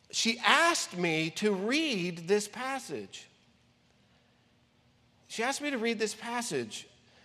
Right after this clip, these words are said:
and so I read it. "Finally, brothers, whatever is true, honorable, just, pure, lovely, commendable, anything excellent, anything worthy of praise, think on these things."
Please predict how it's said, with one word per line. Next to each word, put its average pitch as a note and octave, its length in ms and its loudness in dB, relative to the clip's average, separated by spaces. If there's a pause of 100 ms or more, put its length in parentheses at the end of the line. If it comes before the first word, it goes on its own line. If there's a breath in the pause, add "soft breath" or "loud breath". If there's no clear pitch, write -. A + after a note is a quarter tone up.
(100)
and D3+ 120 -10
so G3 160 -2
I G#3+ 140 4
read C4 240 2
it. G#2 160 -4 (1600 soft breath)
"Finally, F3+ 380 2
brothers, E3 380 4
whatever D3+ 300 0
is F#3 120 -2
true, F3 460 0
honorable, D#3+ 400 0
just, D#3+ 400 -4
pure, D#3+ 500 -2 (380 soft breath)
lovely, E3 540 0
commendable, D#3 760 -2 (260)
anything D#3+ 320 0
excellent, D#3+ 560 2
anything D#3+ 360 -2
worthy D3+ 260 0
of D#3 160 -2
praise, C#3+ 380 -2
think D3 320 -6
on C#3+ 240 -2
these B2+ 360 -8
things." F#3 640 -6